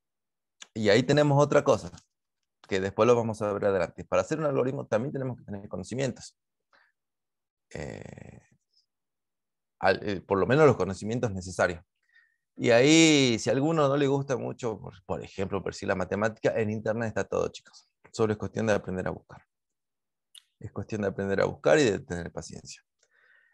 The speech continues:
Eh, lo que a veces ven uno en las películas, que, no sé,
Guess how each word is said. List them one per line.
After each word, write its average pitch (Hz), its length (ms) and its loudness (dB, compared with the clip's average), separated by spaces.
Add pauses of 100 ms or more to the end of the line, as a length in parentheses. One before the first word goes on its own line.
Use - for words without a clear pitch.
(140)
Eh, 104 140 2
lo 104 180 4
que 113 80 4
a 113 40 8
veces 131 300 4
ven 123 200 2
uno 127 200 -2
en 117 80 -2
las 98 100 -4
películas, 113 720 -2
que, 64 520 -6 (480)
no - 80 -20
sé, - 360 -12